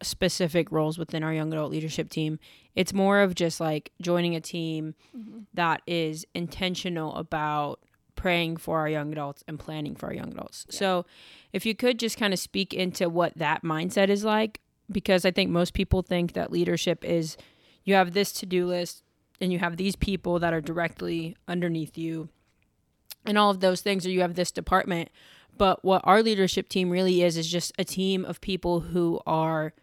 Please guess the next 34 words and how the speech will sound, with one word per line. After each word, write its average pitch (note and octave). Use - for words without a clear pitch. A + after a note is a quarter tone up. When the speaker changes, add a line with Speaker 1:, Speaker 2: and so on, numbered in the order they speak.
Speaker 1:
thinking F#3
and F3
believing E3+
for F3
the D#3
best D3+
for D#3
our D3+
young D3
adults. -
So -
maybe G3+
Speaker 2:
Yeah. A#3
Speaker 1:
speak G#3+
into F#3
kinda, E3+
like, D3+
what D#3+
that C#3+
is C#3+
like -
for A#3+
Speaker 2:
Yeah, A3+
Speaker 1:
you. -
Speaker 2:
so G#3
when A3
I G#3
was G3
joining, A#3+
when G3+
I F#3
joined A3+
the B3
leadership F#3+